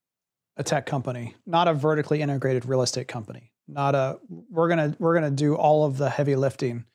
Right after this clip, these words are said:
to, "We're, we're gonna find the areas where we can re-, continue to reduce friction and, and make a better marketplace." And the acquisition of ShowingTime is an example of that. And, I mean,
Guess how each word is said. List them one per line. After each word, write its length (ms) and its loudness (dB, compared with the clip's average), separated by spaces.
to, 240 4
"We're, 280 2
we're 120 0
gonna 180 0
find 440 0
the 120 4
areas 300 4
where 80 0
we 80 0
can 100 0
re-, 140 2
continue 440 0
to 40 2
reduce 240 0
friction 500 -4
and, 480 0
and 180 2
make 200 2
a 40 4
better 240 4
marketplace." 600 -2
And 80 -2
the 80 -6
acquisition 520 0
of 120 0
ShowingTime 560 0
is 100 -4
an 60 -4
example 360 0
of 60 -2
that. 220 -4
And, 280 -2
I 40 0
mean, 200 2